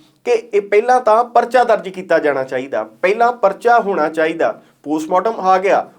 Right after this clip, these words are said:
ਉਹ ਤਾਂ ਉਸੇ ਦਿਨ ਹੀ ਡਾਕਟਰਾਂ ਨੇ ਦੱਸ, ਦੱਸ ਦਿੱਤਾ ਸੀਗਾ ਜਦੋਂ ਇਹਨੂੰ ਰਜਿੰਦਰਾ ਹਸਪੀਟਲ ਪਟਿਆਲੇ ਲੈ ਕੇ ਗਏ ਸੀ ਵੀ ਇਹਦੇ ਬੁਲਟ ਇੰਜਰੀ ਦੇ ਨਾਲ ਜਿਹੜਾ ਵਾ, ਇਹਦੀ ਜਾਨ ਗਈ ਹੈ। ਸਵਾਲ ਤਾਂ ਇਹ ਖੜਾ ਹੁੰਦਾ ਵੀ ਪਹਿਲਾਂ ਪਰਚਾ ਤੇ ਦਰਜ ਕਰੋ,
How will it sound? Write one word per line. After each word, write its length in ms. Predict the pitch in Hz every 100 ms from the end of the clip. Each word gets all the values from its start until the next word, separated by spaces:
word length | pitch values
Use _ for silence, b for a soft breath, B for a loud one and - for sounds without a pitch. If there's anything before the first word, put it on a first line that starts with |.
| B
ਉਹ 100 | 208
ਤਾਂ 140 | 247 233
ਉਸੇ 320 | 226 220 277
ਦਿਨ 160 | 269 262
ਹੀ 60 |
ਡਾਕਟਰਾਂ 380 | 254 226 220 214
ਨੇ 80 | 220
ਦੱਸ, 220 | 202 175 156
ਦੱਸ 240 | 160 160
ਦਿੱਤਾ 300 | 160 170 185
ਸੀਗਾ 280 | 180 165 185
ਜਦੋਂ 260 | 196 190 185
ਇਹਨੂੰ 360 | 185 190 190 B B B
ਰਜਿੰਦਰਾ 460 | 151 147 165 175 185
ਹਸਪੀਟਲ 300 | - 156 165
ਪਟਿਆਲੇ 400 | 165 151 139 147
ਲੈ 140 | 156 143
ਕੇ 120 | 156
ਗਏ 160 | 147
ਸੀ 120 | 147 196
ਵੀ 120 | 220
ਇਹਦੇ 340 | - 170 180
ਬੁਲਟ 320 | 190 151 214
ਇੰਜਰੀ 300 | 202 156 156
ਦੇ 120 | 156 156
ਨਾਲ 260 | 143 135
ਜਿਹੜਾ 240 | 143 156 156
ਵਾ, 180 | 139
ਇਹਦੀ 260 | - 214 226
ਜਾਨ 280 | 170 143 123
ਗਈ 260 | 123 127
ਹੈ। 140 | 127 120 B B B
ਸਵਾਲ 340 | - 175 160 -
ਤਾਂ 160 | 262
ਇਹ 140 | 247 254
ਖੜਾ 240 | 220 226
ਹੁੰਦਾ 200 | 220 208
ਵੀ 100 | 240
ਪਹਿਲਾਂ 300 | 262 214 226
ਪਰਚਾ 380 | 240 185 185 226
ਤੇ 120 | 247
ਦਰਜ 260 | 233 190 190
ਕਰੋ, 360 | 190 214 269